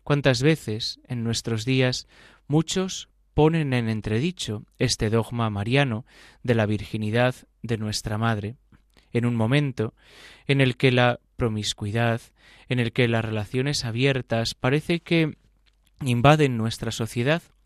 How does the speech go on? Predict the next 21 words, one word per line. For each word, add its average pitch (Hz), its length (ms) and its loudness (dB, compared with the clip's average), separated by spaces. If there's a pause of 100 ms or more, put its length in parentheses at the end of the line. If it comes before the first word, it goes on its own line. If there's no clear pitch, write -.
(600)
María, 117 440 2 (360)
la 107 160 -8
Iglesia, 107 680 0 (380)
nos 131 240 2
invitan 180 520 -2 (480)
a 131 120 2
vivir 147 440 0
con 135 200 0
un 190 140 -2
corazón 139 640 -2
virginal, 104 760 -6 (340)
con 131 180 2
un 185 160 -2
corazón 139 640 -4
puro, 120 380 0 (420)
con 113 200 -2
un 147 120 -6
corazón 131 640 -2 (440)
lleno 131 480 -2 (100)
de 117 160 0
Dios, 123 480 0